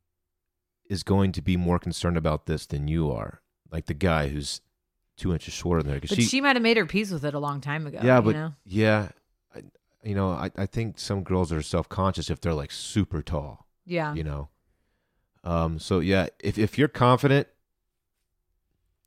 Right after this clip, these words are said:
Speaker 1: and you, and you, like, make her feel good about, you know, being so tall, then it's gonna work out fine.
Speaker 2: Yeah, I think it's fine.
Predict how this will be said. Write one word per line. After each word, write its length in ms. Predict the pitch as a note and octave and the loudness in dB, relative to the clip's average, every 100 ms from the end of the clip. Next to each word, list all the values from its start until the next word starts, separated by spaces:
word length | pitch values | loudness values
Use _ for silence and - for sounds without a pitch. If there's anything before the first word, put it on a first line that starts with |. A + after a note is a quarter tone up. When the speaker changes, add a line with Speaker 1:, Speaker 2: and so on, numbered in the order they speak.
| _ _ _ - | _ _ _ -8
Speaker 1:
and 140 | F2+ | -4
you, 220 | F#2 E2 D2 | -2 -2 -4
and 120 | F2 F2 | -6 -2
you, 100 | E2 | -2
like, 160 | D2+ | -2
make 260 | D#2 E2 - | -4 -6 -6
her 200 | F2+ F2 | -6 -6
feel 320 | - D#2+ D2+ _ _ _ _ | -4 -4 -6 _ _ _ _
good 180 | E2 D#2+ | -4 -2
about, 380 | D2+ D2+ C#2+ - _ _ _ | -2 -2 -4 -10 _ _ _
you 100 | D2+ | -10
know, 300 | D2 D2 D2 _ _ _ _ _ - | -8 -8 -12 _ _ _ _ _ -10
being 220 | D2+ D2 | -8 -8
so 180 | - C#2+ | -8 -8
tall, 280 | D2+ D2 | -4 -4
then 140 | D2+ D#2 | -2 -4
it's 80 | - | -6
gonna 180 | G2+ | -6
work 200 | G2 G2+ | -4 -4
out 120 | G2+ G2 | -6 -6
fine. 380 | - A2+ D#2+ - | -4 -4 -4 -8
Speaker 2:
Yeah, 160 | E3 D3 | -8 -8
I 100 | C#3 | -8
think 180 | D3+ C#3+ | -12 -12
it's 160 | C3+ | -16
fine. 340 | - D3+ D3 | -16 -14 -12